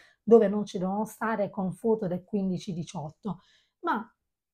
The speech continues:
a un certo punto arrivo a fare il mio solito controllo su Google Maps. Ebbene, l'hotel non c'era, non scompariva in nessun modo, anche zoomando il più possibile.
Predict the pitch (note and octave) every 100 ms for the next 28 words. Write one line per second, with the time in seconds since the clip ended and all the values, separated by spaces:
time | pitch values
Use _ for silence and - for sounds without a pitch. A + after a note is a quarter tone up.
0 | _ C4 B3+ A#3+ D4+ - G#3 F#3+ F#3+ B3
1 | - C#4+ A3+ F#3+ B3+ C4+ G3+ F3+ G3+ C4+
2 | C4 B3 - C#4 F#3 E3+ G#3 F#3 C#4+ C#4
3 | - E3+ G3 A3+ A3+ - G#3 - F3+ G#3
4 | F#3 F#3 E3 D3 - - - D#4 G#3+ F#3
5 | E3+ G#3+ - C4+ C4+ E3 D#3+ F3+ - G#3+
6 | G#3+ - F3+ D#3 F#3+ C4 G#3+ A#3+ - -
7 | A#3+ A3+ B3+ F3+ G3+ A3+ A3+ C#4+ G#3 F3+
8 | G3 - C4 C4 B3+ C#4 A3 B3+ G3 F3+
9 | F3+ - - G#3+ - F#3 F#3+ F#3 - -
10 | D#3+ E3 F3+